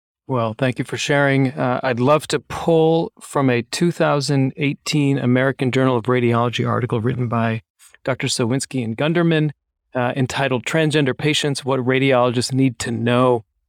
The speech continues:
I think it's so easy to think that, you know, radiology is behind the glass. We're not seeing our L G B T Q patients directly. This is unlikely to affect patients. But imaging is such a critical component of screening care and preventative health.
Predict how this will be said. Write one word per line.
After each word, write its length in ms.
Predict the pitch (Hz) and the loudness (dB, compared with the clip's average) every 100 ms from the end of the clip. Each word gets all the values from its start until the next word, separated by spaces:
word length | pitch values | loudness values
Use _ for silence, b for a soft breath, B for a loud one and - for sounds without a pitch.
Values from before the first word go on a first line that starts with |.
| _ | _
I 80 | 120 | -2
think 140 | 135 | 0
it's 120 | 127 | 0
so 180 | - 135 | 2 4
easy 200 | 131 127 - | 4 2 -4
to 100 | 117 | -4
think 320 | - 143 - | 0 0 0
that, 200 | 123 107 - - | -4 -4 -8 -4
you 120 | 127 | 0
know, 120 | 110 | 2
radiology 480 | 117 117 120 117 113 | 2 2 2 2 2
is 100 | 107 | 0
behind 380 | 113 113 117 107 | -2 -2 -2 -2
the 60 | |
glass. 460 | 104 131 131 127 135 | -2 0 0 0 -2
We're 140 | 127 | 0
not 200 | 120 107 | 0 -2
seeing 340 | - - 131 123 | -4 0 2 2
our 140 | 110 | 2
L 160 | 120 117 | 0 0
G 140 | 120 | 0
B 160 | 113 123 | -2 -2
T 200 | - 127 | -4 -6
Q 220 | - 117 | -2 -2
patients 560 | - 135 127 - 120 - | 0 -2 -2 -4 -6 -4
directly. 640 | 110 113 143 143 135 131 | -2 0 0 0 2 2
This 200 | 123 113 | 0 -2
is 100 | 117 | -2
unlikely 480 | 131 123 117 113 120 | 0 2 0 0 -4
to 180 | - 117 | -2 -6
affect 380 | - 113 - - | -4 -8 -8 -2
patients. 480 | 135 - 123 - _ _ _ _ _ _ _ | -2 0 -2 -6 _ _ _ _ _ _ _
But 140 | 127 - | -8 0
imaging 500 | 156 156 131 139 127 | 2 2 4 2 2
is 100 | 104 | -2
such 420 | - - 135 - | -2 0 0 0
a 120 | 127 - _ | -2 -4 _
critical 560 | - - 165 156 - 120 | -8 -2 0 0 -2 -6
component 540 | 131 117 131 135 127 | -6 -4 -2 0 0
of 100 | 104 | 0
screening 640 | - - - 131 131 127 123 | -2 -2 2 2 4 4 2
care 500 | 127 120 120 117 - | 0 0 2 0 -2
and 160 | 120 113 | -2 0
preventative 480 | 120 113 120 113 113 | 0 0 0 0 -2
health. 400 | 135 135 107 - | 0 0 0 -6